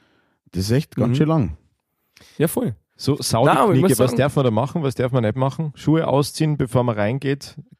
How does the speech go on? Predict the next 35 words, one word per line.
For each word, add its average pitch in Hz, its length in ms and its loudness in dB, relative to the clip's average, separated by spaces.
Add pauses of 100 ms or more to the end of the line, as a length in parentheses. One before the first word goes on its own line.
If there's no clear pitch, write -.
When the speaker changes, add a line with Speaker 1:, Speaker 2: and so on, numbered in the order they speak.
(120)
Speaker 3:
Alkohol 127 380 0
trinken? 135 240 -4
Speaker 1:
Ich 85 60 -10
glaub, 92 200 0
als 92 160 0
Mann 90 260 0
darfst 87 240 0
du 85 40 -2
relativ 85 500 0 (100)
alles 73 280 -2
machen. 73 460 -4 (1040)
Speaker 2:
Ja, 120 300 4
du 117 120 0
darfst 117 340 -2
eigentlich 117 300 0
so 117 140 -4
circa 113 360 -2
wirklich 120 320 -2
alles 110 220 0
machen. 113 440 0
Man 113 160 2
muss 127 200 2
auch 110 80 2
sagen, 117 400 0
dass 113 300 -2
echt, - 500 -4 (680)
ähm, 113 540 4
es, - 320 -2 (100)
ich - 320 -4
find, - 300 0
dass - 180 0
Saudi 135 320 4
irgendwie 131 280 -2
international 120 840 0
gesehen, 139 480 -2